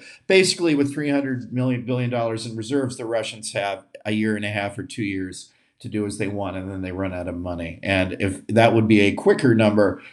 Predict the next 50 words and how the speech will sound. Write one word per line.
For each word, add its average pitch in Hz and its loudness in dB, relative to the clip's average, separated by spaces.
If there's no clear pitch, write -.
if 107 0
the 113 2
Europeans 101 -2
actually 95 -2
bit 98 -4
the 104 -4
bullet 95 -2
on 98 -2
energy 104 0
sanctions, 98 -2
but 95 -12
that 101 0
would 95 -6
be 95 -8
very 87 -8
hard 85 -6
for 87 -18
them 82 -12
to 82 -20
do, 82 -12
even 87 -12
scrambling, 117 2
that 87 -8
would 90 -14
be 87 -4
hard 82 -8
for 101 -6
them 90 -6
to 85 -14
do. 82 -14
So - 4
Russia 180 6
doesn't 175 0
take 127 -4
these 117 -4
places. 117 -4
It 117 -8
does 127 -4
say 175 -6
things 160 -8
stay 127 -6
as 113 -8
they 113 -8
are. 104 -4
It's, 107 -10
it's 101 -12
stalled 151 -2
outside 123 -2
of 95 -18
Kiev. 123 -4